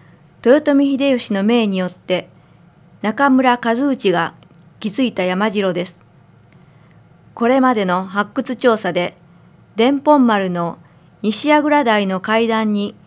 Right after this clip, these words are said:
五輪塔の石が排水用の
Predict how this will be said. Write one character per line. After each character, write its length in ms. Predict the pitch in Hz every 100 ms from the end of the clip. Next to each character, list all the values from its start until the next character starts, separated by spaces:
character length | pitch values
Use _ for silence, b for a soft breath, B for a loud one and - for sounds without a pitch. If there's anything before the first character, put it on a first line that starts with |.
| b b b b b b _
五 160 | 180 220
輪 260 | 285 294
塔 240 | 277 285 277
の 140 | 262
石 240 | 262 262 214
が 240 | 190 - b b b
排 300 | - 247 285
水 340 | 277 285 277 269
用 200 | 254 247
の 260 | 233 226